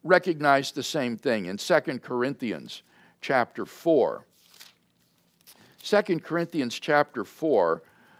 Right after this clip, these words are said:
Paul is reflecting upon all the sufferings of this finite existence. And in verses sixteen through eighteen, he writes as follows,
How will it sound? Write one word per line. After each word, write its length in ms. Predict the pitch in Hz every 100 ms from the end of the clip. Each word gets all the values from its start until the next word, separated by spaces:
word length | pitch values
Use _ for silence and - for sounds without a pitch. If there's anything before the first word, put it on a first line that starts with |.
| _
Paul 340 | - 170 190 175
is 160 | 147
reflecting 680 | 135 123 - 180 175 156 113
upon 420 | 104 131 131 127
all 380 | 120 127 156 160
the 120 | 131
sufferings 720 | 120 - 180 165 147 101 80 110
of 160 | 95
this 300 | 104 117 - - - - _ _
finite 680 | - 196 196 185 135 131 -
existence. 880 | 135 110 123 160 - 104 73 - - _ _ _ _ _
And 360 | 165 156 151 143 -
in 280 | 180 190 170
verses 640 | 190 220 - 151 131 - - _
sixteen 960 | - - 214 - - 185 165 160 147 - _
through 300 | 147 143 135
eighteen, 680 | 151 165 - - 101 76 87 _ _ _ _
he 120 | - 170
writes 440 | 147 143 - - - -
as 200 | 127 -
follows, 640 | - 139 127 78 71 -